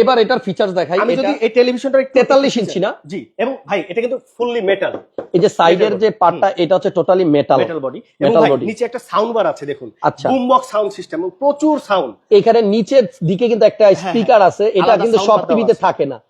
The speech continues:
Speaker 2: জি, জি।
Speaker 1: তাহলে এইটা নিলে আমার মনে হয় আলাদা আর স্পিকারেরও
Speaker 2: স্পিকার
Speaker 1: প্রয়োজন পড়বে না।
Speaker 2: না, স্পিকার প্রয়োজন হবে না। এবং এছাড়াও দেখুন, এই টেলিভিশনটার ইন্টারফেসটা দেখুন যে কি সুন্দর। Netflix, YouTube, Amazon Prime, যতগুলো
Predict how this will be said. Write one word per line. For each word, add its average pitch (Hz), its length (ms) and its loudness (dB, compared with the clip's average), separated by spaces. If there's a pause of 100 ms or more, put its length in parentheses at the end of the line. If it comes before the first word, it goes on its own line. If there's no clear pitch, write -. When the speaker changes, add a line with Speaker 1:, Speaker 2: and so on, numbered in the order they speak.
(120)
Speaker 2:
জি, 156 160 -10
জি। 117 140 -20
Speaker 1:
তাহলে 214 220 6 (120)
এইটা 240 180 0
নিলে 262 260 2
আমার 220 160 0
মনে 240 100 0
হয় 208 100 0
আলাদা 196 200 2
আর 208 100 0
স্পিকারেরও 202 520 0
Speaker 2:
স্পিকার 180 100 -2
Speaker 1:
প্রয়োজন 196 300 4
পড়বে 156 200 4
না। 135 60 -4
Speaker 2:
না, 165 100 -2 (180)
স্পিকার 240 280 -4
প্রয়োজন 240 280 0
হবে 233 140 -4
না। 262 60 -4
এবং 247 160 -2 (160)
এছাড়াও 247 320 0
দেখুন, 196 220 -4
এই 175 100 -4
টেলিভিশনটার 202 520 -6
ইন্টারফেসটা 214 540 -6
দেখুন 196 200 -4 (460)
যে 175 120 0 (100)
কি 269 80 -2 (100)
সুন্দর। 202 240 -2 (200)
Netflix, 208 500 -2 (240)
YouTube, 202 360 -2 (160)
Amazon 185 300 -4 (100)
Prime, 196 260 -4 (360)
যতগুলো 220 500 0